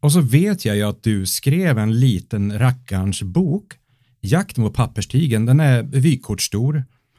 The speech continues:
Den innehåller nittiotal sidor, tar en, två timmar att läsa. Alltså, ursäkta, men det här känns som ett långfinger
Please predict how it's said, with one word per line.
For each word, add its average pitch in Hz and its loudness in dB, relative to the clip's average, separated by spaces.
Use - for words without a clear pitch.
Den 131 6
innehåller 107 2
nittiotal 104 -4
sidor, 95 -4
tar 98 -4
en, 101 0
två 92 -6
timmar 90 -2
att 92 -2
läsa. 95 -6
Alltså, 131 4
ursäkta, - -4
men 101 -2
det 110 2
här 165 4
känns 113 0
som 107 -2
ett 92 -2
långfinger 98 0